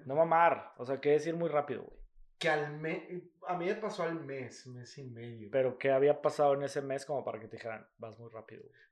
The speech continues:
Speaker 2: Pues definitivamente yo iba un paso más adelante en donde la otra persona no quería dar ese paso.
Speaker 1: Ok, pero
Speaker 2: Y fue
Speaker 1: bueno,
Speaker 2: una
Speaker 1: ya eso
Speaker 2: excusa,
Speaker 1: es un
Speaker 2: definitiva-,
Speaker 1: tema
Speaker 2: a ver, definitivamente,
Speaker 1: personal, güey.
Speaker 2: definitivamente, como lo que ahorita comentábamos, fue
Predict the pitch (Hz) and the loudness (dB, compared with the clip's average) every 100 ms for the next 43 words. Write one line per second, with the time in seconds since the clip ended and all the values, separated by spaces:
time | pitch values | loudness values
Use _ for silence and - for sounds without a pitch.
0 | _ _ - 196 190 196 196 185 190 196 | _ _ -2 0 2 0 0 0 4 4
1 | 208 214 214 226 196 190 190 196 196 185 | 4 0 -2 -4 2 4 4 2 2 0
2 | 180 180 175 160 180 165 160 160 185 196 | 0 0 -4 0 0 0 -2 -4 -4 -4
3 | 175 160 147 147 139 135 131 147 143 131 | -4 -8 -8 -4 -2 -2 -4 -8 -8 -10
4 | 139 143 135 135 139 131 - 139 127 127 | -10 -10 -12 -12 -12 -12 -10 -10 -8 -8
5 | 123 117 123 - 131 123 123 - - _ | -6 -8 -10 -12 -14 -14 -14 -14 -18 _
6 | _ _ _ 127 123 156 - 135 131 131 | _ _ _ -6 2 2 2 2 6 8
7 | 131 - - 254 - 359 - 165 170 165 | 8 8 10 10 10 10 10 12 10 10
8 | 156 160 - 202 208 190 190 208 190 160 | 8 8 8 8 8 6 4 8 12 12
9 | 165 147 127 156 190 170 131 247 247 226 | 12 8 6 8 8 8 8 8 6 4
10 | 262 294 294 302 349 - - _ - 220 | 6 6 2 0 0 -2 -14 _ 4 4
11 | 220 214 214 202 202 233 262 208 165 175 | 6 4 4 2 4 2 2 0 2 4
12 | 160 - - - _ _ - _ _ - | 4 2 -6 -18 _ _ -20 _ _ -20
13 | - - 185 190 202 202 220 - - | -16 4 8 10 10 8 6 2 -6